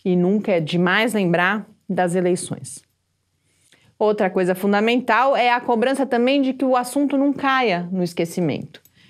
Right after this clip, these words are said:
inclusive da mídia. O jornalista Bruno Bogossian registrou que a imagem do meteorito do Bendegó sobre as cinzas, logo na entrada do Museu Nacional,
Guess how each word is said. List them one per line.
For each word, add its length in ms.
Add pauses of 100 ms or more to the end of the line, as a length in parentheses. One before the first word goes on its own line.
(160)
inclusive 640
da 180
mídia. 380 (1800)
O 60
jornalista 400
Bruno 320
Bogossian 720
registrou 600
que 180
a 100
imagem 540
do 260
meteorito 540
do 100
Bendegó 640
sobre 480
as 120
cinzas, 500
logo 260
na 100
entrada 540
do 80
Museu 260
Nacional, 600